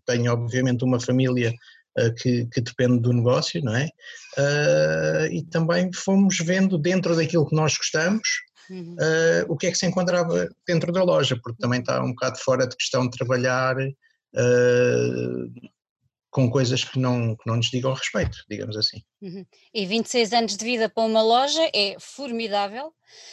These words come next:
Speaker 2: e, e é óbvio que tiveste que te ir adaptando, epá, e ter clientes ao final de vinte e seis anos que estavam no início é muito giro.
Speaker 1: Sim, sim, sim, sim. Criaram-se ali algumas amizades, as pessoas,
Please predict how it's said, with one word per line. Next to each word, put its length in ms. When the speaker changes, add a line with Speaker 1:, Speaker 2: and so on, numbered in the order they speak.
Speaker 2:
e, 460
e 240
é 80
óbvio 320
que 80
tiveste 320
que 260
te 60
ir 40
adaptando, 1080
epá, 260
e 80
ter 200
clientes 480
ao 100
final 300
de 80
vinte 160
e 20
seis 240
anos 220
que 80
estavam 280
no 120
início 360
é 40
muito 200
giro. 380
Speaker 1:
Sim, 320
sim, 300
sim, 300
sim. 260
Criaram-se 480
ali 160
algumas 420
amizades, 680
as 240
pessoas, 720